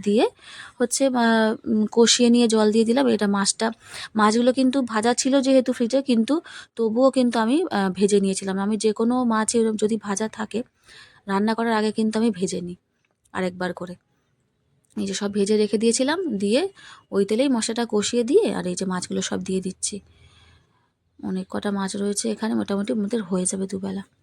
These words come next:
আর রাতে তো আমি আর মা খেতে চাই না, ওরাই খায়, উম, বা-, বাবা আরও, ব্যাস। মেয়েরা তো ছোবেই না, মেয়েরা তো মাছ আজকে খাবেই না, চিকেন হয়েছে যেহেতু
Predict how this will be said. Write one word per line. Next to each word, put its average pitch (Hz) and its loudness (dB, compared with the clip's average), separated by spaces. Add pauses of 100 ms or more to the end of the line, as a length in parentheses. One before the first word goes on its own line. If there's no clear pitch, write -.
(180)
আর - -10
রাতে 190 -6
তো 302 -4
আমি 240 2
আর 254 2
মা 247 2
খেতে 214 0
চাই 208 0
না, 208 2
ওরাই 196 2
খায়, 185 -6 (800)
উম, 180 -6
বা-, 175 -4
বাবা 175 -2
আরও, 170 -8 (180)
ব্যাস। 175 -10
মেয়েরা 196 2
তো 480 6
ছোবেই 247 4
না, 240 2
মেয়েরা 214 2
তো 226 -2
মাছ 208 0
আজকে 214 -2
খাবেই 208 0
না, 277 2
চিকেন 226 0
হয়েছে 233 2
যেহেতু 240 2